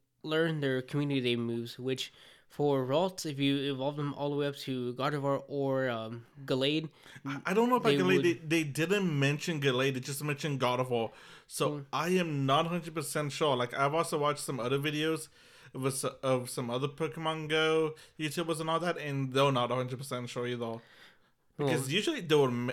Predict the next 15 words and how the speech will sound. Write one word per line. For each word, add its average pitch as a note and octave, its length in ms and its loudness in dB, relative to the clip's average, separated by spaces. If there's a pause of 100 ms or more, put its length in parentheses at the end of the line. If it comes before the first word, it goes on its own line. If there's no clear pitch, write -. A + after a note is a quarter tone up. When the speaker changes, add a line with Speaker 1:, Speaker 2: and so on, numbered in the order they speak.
Speaker 2:
they C#3+ 100 0
would B2+ 160 2
say C#3 240 0
it, A2+ 220 -2
but A#2+ 380 -8
this D3 200 -2
one D3 100 0
Speaker 1:
Yeah. D3+ 80 -2
Speaker 2:
they - 20 0
just C#3+ 280 -2
mentioned C3+ 520 -4
Gardevoir. A#2 600 0 (400)
So B2+ 480 0 (140)
I'll C#3 180 4
be D#3+ 240 0